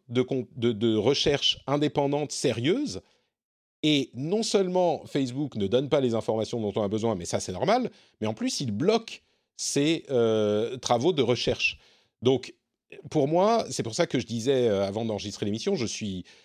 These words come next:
je suis vraiment énervé contre Facebook. Je suis, euh, je disais, je suis choutré, et ceux qui écoutent l'émission depuis longtemps sont, s'en souviennent, c'est choqué et outré à la fois. Euh,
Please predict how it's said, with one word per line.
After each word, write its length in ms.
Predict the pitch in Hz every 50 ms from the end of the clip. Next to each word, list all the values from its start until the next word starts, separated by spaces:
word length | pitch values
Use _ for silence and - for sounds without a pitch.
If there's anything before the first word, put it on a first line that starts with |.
| _ _ _ _ -
je 60 | -
suis 80 | 98
vraiment 600 | 92 95 139 170 190 180 160 135 117 107 101 98 -
énervé 640 | 190 208 196 190 170 120 117 117 143 180 247 269 _
contre 260 | - 127 104 - - 104
Facebook. 340 | - 110 101 117 180 240
Je 80 | 110 -
suis, 320 | - 117 113 107 104 104
euh, 240 | 98 95 92 90 90 90 _ - _ _ _ -
je 100 | 107 101
disais, 260 | 101 110 113 160 151
je 100 | 107 107
suis 180 | 95 - -
choutré, 640 | 120 - - 233 233 220 - - 135 180 240 262 - _ _ - _ _ -
et 180 | 156 131 135 131
ceux 200 | - - 156 139
qui 120 | - 147
écoutent 220 | 131 - 143 127 147
l'émission 340 | 139 127 127 - - 143
depuis 200 | 139 127 - 127
longtemps 420 | 123 123 127 120 - 139 139 131 123
sont, 400 | - - 110 98 92 92 92 95
s'en 220 | 95 - 107 98
souviennent, 440 | - - - 107 98 139 190 220 214
c'est 160 | 202 - -
choqué 420 | 90 - - 190 190 - 190 147 - -
et 60 | 247
outré 300 | 240 202 175 - - 160
à 80 | 143 123
la 100 | 113 107
fois. 300 | - - 160 185 233 269 - - - - - _ _ _ _ _ - -
Euh, 220 | 127 120 107 117